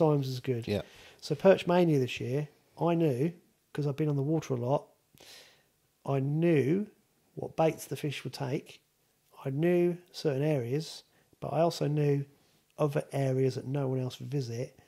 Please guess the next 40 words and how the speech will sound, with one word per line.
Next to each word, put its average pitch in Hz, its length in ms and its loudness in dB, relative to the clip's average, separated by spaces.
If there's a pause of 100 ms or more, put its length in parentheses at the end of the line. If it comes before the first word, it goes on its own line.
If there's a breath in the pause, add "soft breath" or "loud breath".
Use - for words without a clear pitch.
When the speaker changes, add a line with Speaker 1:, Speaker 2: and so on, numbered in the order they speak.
Speaker 2:
Mm-hmm. 123 200 0
Speaker 1:
that 120 160 -2
might 143 160 -2
be 131 80 -4
a 131 40 -2
winkle 135 320 -6
one 135 100 -2
or 127 60 -2
two. 135 240 -8
I 160 200 2
knew 135 440 -2 (640)
I 135 60 -4
could 127 140 -8
beat 123 100 -6
everybody. 117 320 -12 (260)
Speaker 2:
Yeah. 120 200 0 (140)
Speaker 1:
We - 60 -20
didn't. 143 300 -2 (200)
Came 147 160 -6
second. 131 400 -8
We 151 100 -2
were 143 60 0
never 156 160 2
good. 131 160 -6
The - 60 -8
first 185 320 4
place 143 220 0
team 123 320 -4
smashed - 500 -8
us 127 80 -4
out 120 120 -6
of 101 100 -12
sight. 131 340 -4
Speaker 2:
Yeah. 120 80 2 (380 soft breath)
Speaker 1:
They 143 80 -6
smashed - 360 -10
everybody 139 380 -4
out 113 80 -10
of - 80 -12
sight. 120 260 -8